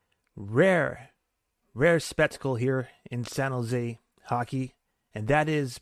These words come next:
playing a game overseas. This is only the fifth time in Sharks history that this has happened. We'll cover that in a little bit more detail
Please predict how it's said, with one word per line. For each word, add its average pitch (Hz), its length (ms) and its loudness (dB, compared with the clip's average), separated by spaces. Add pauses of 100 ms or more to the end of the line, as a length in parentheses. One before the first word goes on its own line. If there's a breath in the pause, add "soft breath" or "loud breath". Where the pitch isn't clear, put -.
playing 147 380 -2
a 120 80 -4
game 135 420 -2 (120)
overseas. 139 1300 -2 (680 soft breath)
This 131 120 0
is 151 120 0
only 180 100 2
the 139 80 2
fifth 190 320 2
time 175 300 2
in 156 80 -2
Sharks - 480 0
history 143 420 0
that 127 220 -2
this 127 160 -4
has - 380 -12
happened. 139 420 -2 (720)
We'll 135 120 2
cover 135 280 0
that 127 220 0
in - 20 -4
a 123 60 -4
little 131 100 2
bit 123 140 -4
more 127 320 -2 (120)
detail 131 540 -2